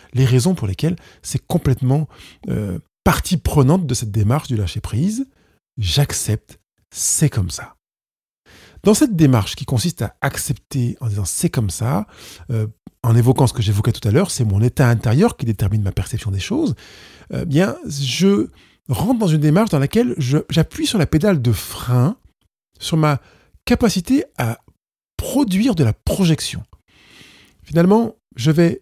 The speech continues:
ralentir mes envies d'être, euh,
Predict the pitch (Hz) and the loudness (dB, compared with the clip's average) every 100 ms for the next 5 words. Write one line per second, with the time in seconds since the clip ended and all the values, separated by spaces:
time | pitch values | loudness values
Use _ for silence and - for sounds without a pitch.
0 | - 131 120 170 220 233 185 - 165 160 | -8 -4 0 2 2 2 -2 -2 -2 0
1 | 214 233 - _ _ _ _ _ - 131 | -2 -4 -10 _ _ _ _ _ -6 0
2 | 135 131 120 170 175 131 147 185 147 139 | 4 4 4 4 4 2 0 0 0 0
3 | - 143 120 120 117 113 | -2 -10 -4 -2 0 -2